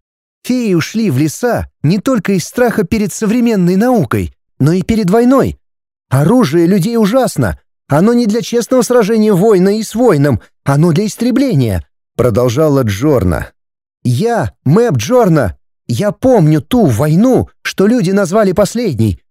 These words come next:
Это ложное наименование. Грядёт такое побоище, что все народы утонут в крови.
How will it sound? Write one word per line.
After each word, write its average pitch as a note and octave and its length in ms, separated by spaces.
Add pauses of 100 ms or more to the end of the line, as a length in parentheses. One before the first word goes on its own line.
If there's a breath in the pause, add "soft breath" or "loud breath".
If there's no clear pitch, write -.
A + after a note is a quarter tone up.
(380)
Это F3+ 260
ложное G3+ 560
наименование. E3+ 840 (300)
Грядёт D3+ 560
такое G#3 480
побоище, F3 680 (120)
что - 220
все A#3 200
народы A3 400
утонут F#3 420
в - 80
крови. F3 440